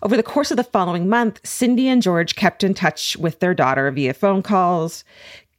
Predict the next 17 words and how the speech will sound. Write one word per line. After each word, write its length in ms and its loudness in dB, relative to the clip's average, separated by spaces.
Casey 400 0
works 420 -2
as 280 0
an 100 -2
event 500 -2
planner 360 0
at 80 0
Universal 540 -2
Studios. 680 0
At 60 -4
least 180 -4
that's 160 -2
what 80 -8
she 100 -4
tells 200 -2
her 140 -2
family. 480 -2